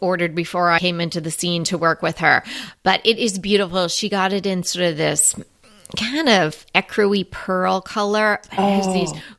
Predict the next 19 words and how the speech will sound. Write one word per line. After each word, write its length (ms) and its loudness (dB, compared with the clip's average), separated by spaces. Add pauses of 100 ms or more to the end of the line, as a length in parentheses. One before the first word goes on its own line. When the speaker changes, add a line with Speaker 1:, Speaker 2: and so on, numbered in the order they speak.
(140)
Speaker 1:
gold, 560 4 (260)
brushed 380 0
gold 320 -2
knobs. 420 -2
It, 60 -8
it's 200 -8
Speaker 2:
Oh, 520 0
Speaker 1:
stunning. 340 2
Speaker 2:
wow. 320 -4
Speaker 1:
You 60 0
know, 100 0 (160)
if 200 2
it 380 0 (280)
cooks 600 0 (300)
as 240 2
well 280 4
as 120 -2
it 200 -4
looks, 800 0